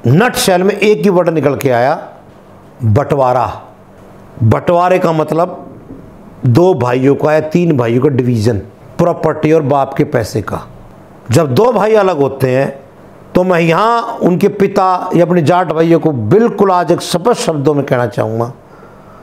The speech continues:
भेदभाव मत कर, दोनों तेरे हैं भाई, तीनों तेरे हैं। चलो ठीक है, एक थोड़ा उद्दंडी हो सकता है, तेरी बात नहीं मानता हो, एक थोड़ा ज़्यादा मानता हो, तो काम को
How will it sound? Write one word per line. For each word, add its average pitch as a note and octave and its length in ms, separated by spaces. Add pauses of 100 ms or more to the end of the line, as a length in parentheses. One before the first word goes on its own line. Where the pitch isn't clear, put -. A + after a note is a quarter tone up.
(300)
भेदभाव E3+ 840
मत G3 80 (100)
कर, F3 140
दोनों D#3+ 380
तेरे D#3+ 340
हैं C#3 120
भाई, C3+ 200
तीनों D3 340
तेरे A#2 260
हैं। G#2+ 260 (400)
चलो G#3 180
ठीक A#3 340
है, A3+ 320 (200)
एक F#3+ 200
थोड़ा G3 120
उद्दंडी F#3+ 400
हो G3 100
सकता D#3+ 260
है, C3+ 40
तेरी F3 140
बात D#3+ 220
नहीं D#3 100
मानता D3 360
हो, C#3+ 180 (280)
एक G3+ 200
थोड़ा G3+ 120
ज़्यादा G3 300
मानता F#3+ 400
हो, F3+ 260 (260)
तो D3 60
काम D#3 360
को D3 100